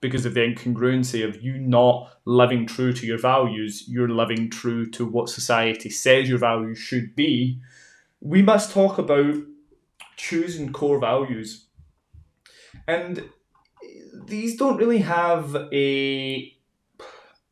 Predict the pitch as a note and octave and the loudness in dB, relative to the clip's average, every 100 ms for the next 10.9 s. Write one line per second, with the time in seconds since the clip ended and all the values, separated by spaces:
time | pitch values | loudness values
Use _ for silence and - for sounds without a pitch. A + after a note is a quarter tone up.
0 | _ _ - - - D#3+ C#3+ B2+ C3+ D3+ | _ _ -16 -10 2 2 2 0 -2 2
1 | E3+ F#3+ F#3+ - - - _ - C3+ E3+ | 4 4 2 -4 -20 -20 _ -10 2 2
2 | - E3 E3 F#3 F#3+ - F#3 F3+ - - | 2 -4 0 0 0 0 0 0 -6 -18
3 | D3 D3 D#3+ D#3 D#3+ C#3+ C3+ C3 B2+ B2+ | -18 -12 -10 -6 -6 -6 -4 -4 -4 -6
4 | B2+ B2+ B2+ B2 B2 - A2+ A2+ - - | -8 -4 -4 -4 -6 -10 -10 -6 -4 -4
5 | - G#2+ G#2+ - G2+ G2+ G2+ G#2 G#2+ A2+ | -6 -10 -12 -10 -10 -8 -10 -6 -6 -4
6 | A#2+ - A#2 A#2 B2 B2 A#2 - - - | -4 -6 -10 -4 -4 -4 -6 -6 -8 -12
7 | - C3+ C3+ - C3 - - - A2+ G#2+ | 0 4 4 2 -4 -4 -6 -6 -6 -4
8 | C3 D#3+ C4+ B3+ G#3 G#3 C4 B3 D#3 D#3+ | -2 -2 0 2 2 0 -2 -2 -2 -2
9 | E3 D3+ C#3+ C#3+ C#3+ C#3+ C#3+ C#3+ A#2+ A2+ | -4 0 4 4 4 4 4 0 -4 -4
10 | B2 A#2 A#2+ A#2+ B2 B2 B2 A#2+ A#2 | -4 -4 -4 -2 0 2 0 -4 -8